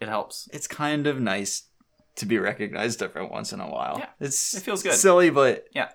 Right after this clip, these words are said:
Speaker 2: you know,
Speaker 1: People,
Speaker 2: it, it's kinda nice.
Speaker 1: whenever somebody comes up to me at a tournament and is like, "Hey, I really enjoy the Grindcast," it just makes my day. And it happens a lot now. <laughs> And that feels good as well.
Speaker 2: <laughs>
Speaker 1: Um, so shout out to everybody who's ever done that.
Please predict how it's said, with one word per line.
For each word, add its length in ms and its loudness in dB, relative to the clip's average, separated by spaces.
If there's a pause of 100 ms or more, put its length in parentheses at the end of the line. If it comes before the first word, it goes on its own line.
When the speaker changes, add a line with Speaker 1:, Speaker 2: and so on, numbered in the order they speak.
(440)
Speaker 2:
you 140 -8
know, 260 -4
Speaker 1:
People, 300 6
Speaker 2:
it, 40 4
it's 80 0
kinda 200 2
nice. 40 2
Speaker 1:
whenever 300 8
somebody 300 0
comes 200 0
up 180 4
to 60 -6
me 140 -4
at 60 -4
a 40 -6
tournament 380 -6
and 60 -12
is 100 -14
like, 220 -12
"Hey, 400 -10
I 60 -8
really 260 -6
enjoy 480 -6
the 120 -14
Grindcast," 600 -10
it 180 -10
just 420 0
makes 320 -8
my 200 -12
day. 260 -8
And 100 -4
it 60 0
happens 380 2
a 40 0
lot 480 2
now. 440 -8
<laughs> 40 -8 (160)
And 140 0
that 180 6
feels 240 -4
good 180 -2
as 120 -10
well. 320 0
Speaker 2:
<laughs> 640 -18
Speaker 1:
Um, 460 4 (100)
so 480 2
shout 240 2
out 160 2
to 80 -2
everybody 360 2
who's 120 -2
ever 180 0
done 220 0
that. 260 -2